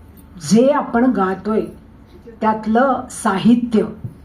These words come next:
म्हणजे शेवटी बंदिश म्हणजे तरी काय, कविता असते, त्या क्षणी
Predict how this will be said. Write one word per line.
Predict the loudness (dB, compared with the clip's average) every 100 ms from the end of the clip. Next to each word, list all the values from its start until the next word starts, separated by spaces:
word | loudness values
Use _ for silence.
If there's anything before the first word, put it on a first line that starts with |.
| -6
म्हणजे | -2 0 0
शेवटी | 0 2 2
बंदिश | 2 2 4 4 2 0
म्हणजे | 2 2 0
तरी | -2 -2
काय, | -2 -2
कविता | -2 -2 0 0
असते, | 0 -2 -8 -10 -12 -14 -14 -14 -20 -6
त्या | -2 -2
क्षणी | -4 -4 0 0 0